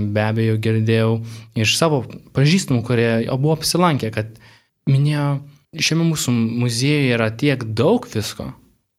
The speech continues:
kad, e, reikėtų ir antrą kartą ateiti. Nes vienoj salėj galime išbūti visą valandą iš tikrųjų. Jeigu taip giliai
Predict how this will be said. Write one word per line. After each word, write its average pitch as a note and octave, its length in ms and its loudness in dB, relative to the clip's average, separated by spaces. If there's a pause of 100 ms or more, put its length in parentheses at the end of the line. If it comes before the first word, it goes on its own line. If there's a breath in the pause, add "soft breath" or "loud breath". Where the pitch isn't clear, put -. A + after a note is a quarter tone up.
(260 loud breath)
kad, A2+ 260 -4
e, A2+ 640 2
reikėtų C3+ 380 0
ir C3 100 2
antrą D#3+ 400 0
kartą A2 320 -2
ateiti. C#3+ 400 -4 (520 loud breath)
Nes A#2+ 240 -2
vienoj C3 400 2
salėj C#3+ 520 0
galime B2+ 540 0 (160)
išbūti A#2+ 540 0
visą D#3+ 320 0
valandą C3+ 480 2
iš A2 120 -4
tikrųjų. C#3 480 -2 (520 loud breath)
Jeigu B2 220 2
taip B2+ 200 -2
giliai C#3 600 2